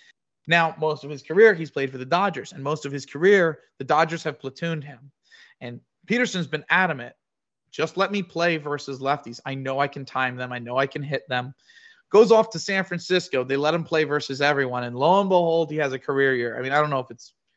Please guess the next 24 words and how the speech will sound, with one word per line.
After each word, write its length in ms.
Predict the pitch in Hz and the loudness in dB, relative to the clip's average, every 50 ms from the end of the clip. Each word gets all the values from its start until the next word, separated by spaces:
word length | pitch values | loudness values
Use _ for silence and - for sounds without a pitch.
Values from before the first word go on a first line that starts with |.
| _ _ _ | _ _ _
quite 260 | - - 170 147 139 | 0 2 4 4 4
a 80 | 139 131 | 2 0
career 320 | - - 127 127 123 123 | -4 -6 -6 -4 -4 -4
year, 180 | 127 135 139 131 | -2 -2 -4 -4
but 100 | 131 143 | -6 -8
he 40 | 147 | -10
has 140 | 139 127 | -10 -8
one 160 | 135 147 147 151 | -4 -2 -2 -2
of 80 | 143 | -2
the 80 | 131 131 | -4 -2
better 260 | 127 131 127 127 123 | 0 0 0 0 -2
seasons 400 | - - 131 123 117 123 123 123 | -6 -8 -10 -10 -10 -10 -14 -14
of 80 | 117 - | -14 -14
his 180 | 139 131 - | -14 -16 -16
career. 460 | - - 123 123 127 127 123 117 - _ _ _ _ _ _ _ _ _ _ _ _ _ | -14 -8 -2 0 2 2 0 -2 -6 _ _ _ _ _ _ _ _ _ _ _ _ _
Still 300 | - - - 196 226 254 | -12 -2 4 6 6 6
a 60 | 262 | 6
guy 200 | 208 220 226 226 | 4 4 4 4
who's 180 | 220 196 202 170 - | 4 2 0 -2 0
only 300 | 156 170 185 196 202 208 | 0 0 0 0 -2 0
going 260 | 180 180 185 185 180 | 0 0 0 -2 -2
to 80 | 175 180 | -2 -2
hit 160 | 175 185 - | -4 -4 -2
righties, 580 | - 160 156 143 127 123 127 165 170 - - | 0 0 0 0 -2 -6 -8 -10 -12 -14 -20